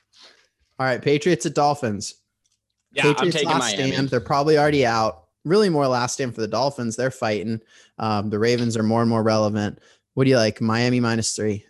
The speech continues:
Speaker 2: Yeah, Miami. I think they win.
Speaker 1: Me too.
Speaker 2: They, it's, I mean, I don't know.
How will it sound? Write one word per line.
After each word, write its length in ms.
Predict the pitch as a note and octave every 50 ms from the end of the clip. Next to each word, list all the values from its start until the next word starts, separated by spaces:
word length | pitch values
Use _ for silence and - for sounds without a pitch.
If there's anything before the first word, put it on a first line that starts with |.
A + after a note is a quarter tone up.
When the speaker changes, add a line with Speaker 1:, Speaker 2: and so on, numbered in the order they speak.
| _ _ _ _ _ _ _ -
Speaker 2:
Yeah, 200 | A#2+ A#2 A2+ A2+ - G2+
Miami. 540 | A#2 A#2 A#2 A2 G#2+ G#2 G#2+ G#2 G2+ - -
I 120 | G#2+ A#2 A#2
think 200 | B2 A#2 A#2 A#2
they 140 | A#2 A2
win. 380 | G#2+ G#2+ G#2+ G#2+ G#2 G#2 G#2 A2
Speaker 1:
Me 60 | -
too. 100 | - -
Speaker 2:
They, 260 | A2+ G#2+ G2+ G2 - - _ _ _ _ _ _ _ -
it's, 180 | C#3+ B2+ -
I 180 | - - - D3+
mean, 400 | D#3 D3+ C#3+ B2+ A2+ G#2+ - - _ _ _ _ _ _ -
I 100 | D#3 G#3
don't 140 | C4 C#4 B3+
know. 280 | A#3+ A3+ F#3+ - -